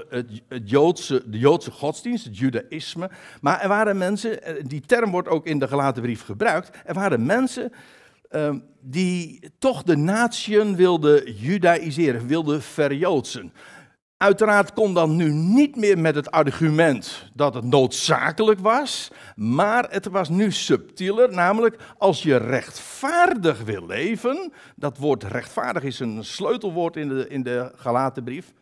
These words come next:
Over het woord behoud gaat het al helemaal niet meer, want dat was wel besloten.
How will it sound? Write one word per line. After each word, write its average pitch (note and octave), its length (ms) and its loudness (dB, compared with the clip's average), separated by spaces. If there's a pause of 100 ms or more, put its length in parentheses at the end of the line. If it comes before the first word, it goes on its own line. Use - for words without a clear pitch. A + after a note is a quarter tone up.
(240)
Over B2+ 160 -4
het G#2+ 100 -8
woord A2+ 180 2
behoud G#2 320 2
gaat C3+ 200 -2
het F3 80 -2
al C3 120 2
helemaal G#2+ 260 -4
niet F2+ 140 -12
meer, G2 260 -10 (200)
want F#2 240 -18
dat F3+ 180 -4
was A#3 140 2
wel G#3 200 6
besloten. C#3 600 -2